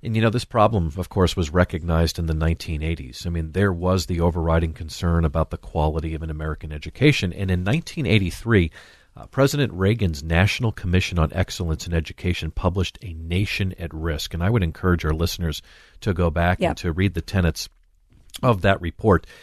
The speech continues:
Speaker 1: And we're gonna go ahead and, and share some of that, uh, here just to kind of show the, the track record of decline that we saw, uh, starting to really affect the second half of the twentieth century. And so the commission was especially concerned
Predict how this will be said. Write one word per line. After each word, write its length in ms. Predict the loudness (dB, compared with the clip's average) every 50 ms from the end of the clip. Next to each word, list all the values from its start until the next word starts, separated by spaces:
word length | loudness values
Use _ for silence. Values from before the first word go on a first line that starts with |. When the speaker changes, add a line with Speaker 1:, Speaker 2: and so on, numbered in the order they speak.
| -14 -6
Speaker 1:
And 100 | -2 0
we're 80 | 0 2
gonna 160 | 2 2 2
go 160 | 2 4 4
ahead 200 | 4 2 2 0
and, 80 | -2 -6
and 120 | -10 -10 -8
share 240 | 0 4 4 4
some 220 | 4 4 2 0 0
of 80 | 0
that, 260 | 2 2 2 0 0 -4
uh, 140 | -8 -8
here 300 | -8 -10 -8 -6 -4 -4
just 240 | -4 -6 -8 -10 -8
to 100 | -8 -10
kind 260 | -8 -2 0 0 2
of 80 | 2 0
show 360 | -2 -4 0 2 2 2 2
the, 180 | 0 -2 -6 -8 -10 -16 -20 -20 -14 -12
the 80 | -10
track 420 | -10 -10 0 4 4 4 4 4 2
record 300 | 0 0 0 2 0 0
of 80 | 0 -2
decline 640 | -4 -6 -8 -8 -4 0 2 2 4 2 2 0
that 160 | -4 -6 -8
we 200 | -10 -12 -12 -12 -14 _ -20 _ _ _
saw, 380 | -16 -8 -2 0 2 2 2 0 -2
uh, 180 | -6 -8 -6 -6
starting 320 | -4 0 2 2 2 2
to 120 | 0 -2 -4
really 300 | 0 0 2 2 0 -2
affect 320 | -4 -2 -2 -2 -2 -2
the 80 | -4 -6
second 380 | -2 -2 -2 -2 -2 -2 -2
half 220 | -2 -2 -2 -2 -4
of 20 |
the 80 | -10 -14
twentieth 400 | -14 -8 -6 -6 -4 -4 -6 -6
century. 420 | -4 -2 -2 -2 -2 -4 -6 -6
And 120 | -6 -4 -2
so 100 | 0 0
the 100 | 0 0
commission 460 | 0 0 0 2 2 0 0 0 0
was 140 | 2 2 2
especially 520 | 0 -2 0 2 2 2 4 2 -2 -2
concerned 520 | -2 -4 -6 -6 0 2 2 4 2 0